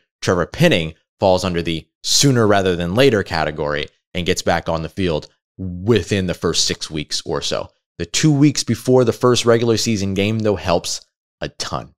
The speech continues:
Okay, that's what you're looking for.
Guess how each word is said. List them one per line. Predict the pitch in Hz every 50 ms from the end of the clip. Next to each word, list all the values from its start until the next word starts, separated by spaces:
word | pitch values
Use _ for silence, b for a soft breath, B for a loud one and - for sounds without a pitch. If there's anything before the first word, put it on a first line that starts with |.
| _ _ _ _ _ _ _ -
Okay, | 107 - 85 - - _ _ _ _ _ _ _ _ _ _ _ _ _ _ _ -
that's | 104 104 - -
what | 135 -
you're | - 135
looking | 120 113 - 113 107
for. | 95 - 104 104 104 107 -